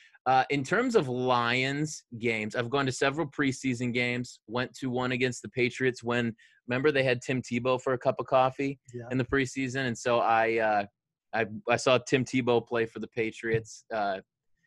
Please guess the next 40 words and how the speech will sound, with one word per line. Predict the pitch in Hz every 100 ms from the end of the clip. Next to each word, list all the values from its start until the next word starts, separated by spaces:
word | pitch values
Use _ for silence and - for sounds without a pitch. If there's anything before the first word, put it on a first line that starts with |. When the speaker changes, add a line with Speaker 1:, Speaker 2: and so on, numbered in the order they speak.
| _ _ -
Speaker 1:
uh, | 107 101 98 - - - 104 -
I | 120
think | 196
the | 214
Lions | 131 135 113
won | 120 135
that | 107
game, | - 95 98
but | 123
it | 117
was | 135 135
preseason. | - 120 - 101 95 95 _ _ _ _ _ _ _ -
Um, | 123 120 113 110 - - 123 - -
I | 127 127
have, | 123 127 127 120 117 123 -
I | 117
went | 123 139 127
to | 160
the | 135
Patriots | - 147 143 156 147
game | 143 139
a | 135
couple | 139 135 143
years | 127 120
ago | 120 113 117
when | 117
the | 117
Lions | 113 113 117 104
beat | 98 113 110
us, | 110 110 - _ _ _ -
and | 110
the | 113
Patriots | 123 113 - 110 -
went | 110 110
on | 110
to | 107
win | 107 107
the |
Super | 98 120 113 92
Bowl | 92 113